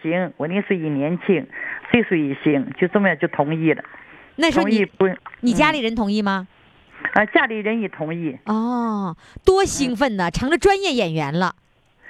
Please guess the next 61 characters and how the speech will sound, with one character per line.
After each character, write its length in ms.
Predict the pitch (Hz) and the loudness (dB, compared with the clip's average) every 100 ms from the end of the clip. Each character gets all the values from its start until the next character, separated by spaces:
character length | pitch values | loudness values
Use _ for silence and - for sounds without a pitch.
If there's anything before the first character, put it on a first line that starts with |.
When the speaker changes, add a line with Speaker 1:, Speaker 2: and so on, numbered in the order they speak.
| - - - - | -20 -18 -18 -4
Speaker 1:
所 80 | 359 | 0
以 220 | 381 403 | 2 2
演 140 | 349 302 | 2 2
员 160 | 330 | 0
不 80 | 330 | 0
行， 260 | 311 302 311 | -4 -2 0
这 100 | 403 | -2
么 100 | 381 | -2
些 140 | 370 | -4
年 280 | 320 285 311 | 0 0 0
就 120 | 330 | -2
完 240 | 302 294 311 | 0 0 2
了， 80 | 311 | -2
愣 440 | 302 285 339 262 | -4 0 0 2
下 120 | 254 | 0
来 160 | 247 240 | 0 0
了。 180 | 226 214 - - - | -2 -6 -10 -14 -6
这 80 | 339 | 0
改 200 | 240 214 | 2 2
革 120 | 254 | 2
开 180 | 311 269 | 2 0
放 200 | 262 339 | 0 -2
以 120 | 233 | 0
后， 420 | 175 160 285 233 151 | -2 2 0 0 -2
Speaker 2:
嗯。 220 | 254 262 233 | -4 -4 -2
Speaker 1:
这 100 | 220 | 0
才 340 | 214 185 160 147 | 2 2 0 -4
歌 160 | - 170 | -2 0
才 160 | - 185 | 0 -2
捡 320 | - 143 135 | 0 -2 -2
起 100 | - | -6
来 140 | 143 127 | -4 -2
唱， 300 | - 143 - - - - - | 0 -2 -4 -14 -10 -10 -6
以 140 | 190 185 | -6 0
前 180 | 262 302 | 0 2
都 100 | 277 | 0
不 160 | 185 175 | -4 -4
唱 320 | - 277 226 | 0 0 0
歌， 200 | 196 165 131 | 0 -2 0
这 80 | 311 | 0
务 220 | 339 359 | 2 2
农 340 | 226 214 277 254 | 2 2 2 0
都 140 | 262 | 0
家 160 | - 226 | 0 0
里 140 | 160 | -4
活 240 | 170 190 240 | -6 -2 -2
都 120 | 214 | 0
那 120 | 233 | 0
么 160 | 233 170 | 2 2
忙 260 | 147 165 | 0 0
那 80 | 233 | 0
么 120 | 190 | 2
累， 320 | 165 220 190 131 - - - | 2 2 2 -2 -8 -6 0
根 140 | 233 | 2
本 120 | 185 | 2
没 120 | 220 | 2
有 140 | 294 170 | 0 0
时 200 | - 208 | -2 0
间 180 | 196 143 | 0 2
唱 240 | - 147 | 0 0
歌。 220 | 147 131 | 0 0